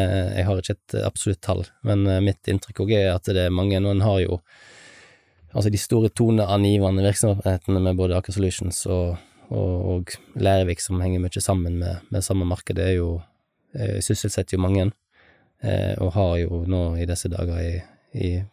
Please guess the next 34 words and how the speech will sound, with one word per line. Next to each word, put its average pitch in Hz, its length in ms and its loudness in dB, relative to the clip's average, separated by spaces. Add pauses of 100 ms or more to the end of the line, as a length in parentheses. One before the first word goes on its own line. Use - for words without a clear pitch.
(140)
prognosene 95 560 2
sine 90 240 0
mange 95 320 2
prosjekter. 92 400 -2 (720)
Eh, - 160 -2
så - 80 -6
det 110 160 4
er 113 140 6
ganske 92 180 -2
hett, - 480 -6
eh, 92 720 -2
knyttet 95 240 -6
til 90 140 -6
liksom 87 180 -4
den 85 240 -4 (160)
tradisjonsrike 90 800 -4
industrivirksomheten 90 1300 -6
på 90 80 -6
Stord, 104 240 0
da. 90 80 -2 (880)
Så - 160 -8
skjer 110 240 2
det 92 80 2
nok 92 160 -2
mye 110 240 2
rundt 98 480 -2
i 87 80 2
næringene 90 400 0
rundt 85 320 -6
og 85 160 -6 (560)
knyttet - 240 -8
til 95 140 2
det. 131 100 2 (640)
Eh, 95 720 0